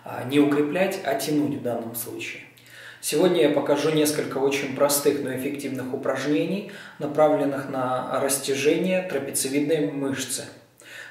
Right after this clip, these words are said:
При условии, что вы будете правильно выполнять эти упражнения длительное время,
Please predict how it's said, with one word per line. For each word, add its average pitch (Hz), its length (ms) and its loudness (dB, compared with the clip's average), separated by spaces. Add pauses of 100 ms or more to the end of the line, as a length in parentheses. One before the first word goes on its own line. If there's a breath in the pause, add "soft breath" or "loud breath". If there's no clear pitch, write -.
При 147 120 4
условии, 151 380 4
что 139 180 -2
вы 147 120 6
будете 143 480 0
правильно 127 600 2
выполнять 127 640 -4
эти - 160 -8
упражнения 127 640 -4
длительное 120 640 -6
время, 185 520 -2